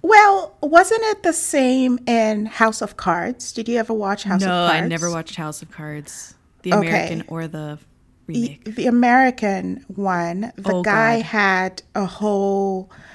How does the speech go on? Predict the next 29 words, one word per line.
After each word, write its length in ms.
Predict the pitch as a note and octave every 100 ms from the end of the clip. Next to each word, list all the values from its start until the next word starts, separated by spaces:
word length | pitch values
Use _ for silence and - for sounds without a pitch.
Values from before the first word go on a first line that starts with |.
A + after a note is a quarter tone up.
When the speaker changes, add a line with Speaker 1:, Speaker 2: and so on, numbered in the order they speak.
| - _ _
Speaker 1:
um, 720 | F#3+ F3+ F3+ F3 F3 E3+ F3+ - - -
what's, 280 | A#3+ - C4+ -
what's 240 | B3 C#4
the 120 | D4
war 540 | A#3 G3+ G3+ G3+ F#3+ -
in, 520 | G3 F#3 F3+ F3+ F3 - _ _
the 100 | G3
war 260 | G3+ G3+
between 400 | G3 G3 G#3+ F#3+
the 80 | F3+
North 300 | F3+ F#3 F#3
and 120 | F3 F3+
South 440 | F#3 E3+ F3 -
in 140 | F#3+
America? 540 | F3 E3+ E3+ E3 E3 E3+
Speaker 2:
Uh, 220 | F#3 F#3
the 100 | F3+
Speaker 1:
I'm 80 | G#3+
Speaker 2:
Civil 180 | G#3+ F#3
Speaker 1:
in 60 |
Speaker 2:
War. 120 | E3+ E3+
Speaker 1:
Canada. 320 | E3 E3+ F3
Sorry. 320 | - F3 E3+
Speaker 2:
Oh, 160 | B3 C4+
Speaker 1:
Yeah, 80 | G3+
yeah, 60 |
Speaker 2:
Canada? 220 | A#3+ A#3 C4
Speaker 1:
that 120 | C#4 D4
one. 180 | F#3